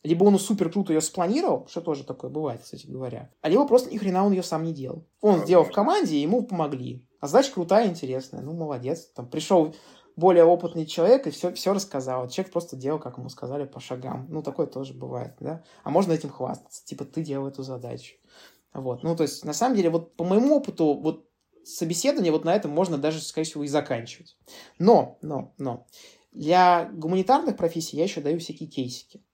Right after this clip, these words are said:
Speaker 1: Ну, то есть, условно говоря, на клиентоориентированность. Ну, то есть, какая-то ситуация, которая позволяет поймать, насколько человек клиентоориентированный. Ну, то есть, там, условно, как он ведёт себя, если он, там, продавец в магазине,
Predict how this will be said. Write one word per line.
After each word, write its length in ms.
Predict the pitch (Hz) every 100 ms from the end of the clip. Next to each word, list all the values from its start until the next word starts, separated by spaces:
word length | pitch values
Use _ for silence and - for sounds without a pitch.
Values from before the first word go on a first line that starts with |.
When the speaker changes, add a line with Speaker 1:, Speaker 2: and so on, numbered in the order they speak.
| -
Speaker 1:
Ну, 160 | 339
то 100 | -
есть, 160 | 143 -
условно 300 | - 190 175
говоря, 520 | 160 160 165 143 - _ -
на 100 | 156
клиентоориентированность. 1160 | 175 147 160 160 143 139 - 123 117 123 - _ -
Ну, 60 | 320
то 40 |
есть, 100 | 202
какая-то 180 | 220 196
ситуация, 840 | - 208 240 320 349 175 131 - _
которая 340 | - 151 202 175
позволяет 480 | 156 160 185 170
поймать, 360 | 180 170 190 233
насколько 260 | 160 165 160
человек 240 | 196 -
клиентоориентированный. 1000 | 151 156 156 147 143 - 135 123 120 - - _ _ _ - _ -
Ну, 120 | 453
то 80 | 185
есть, 120 | 165
там, 140 | 156 151
условно, 460 | - 208 165 135 - _
как 180 | 208 208
он 80 | 165
ведёт 260 | 147 175 185
себя, 540 | - 147 156 151 170 - -
если 300 | 160 165 170
он, 160 | 180 165
там, 240 | 127 127
продавец 440 | - 147 151 196 -
в 40 |
магазине, 680 | 143 139 131 123 123 120 127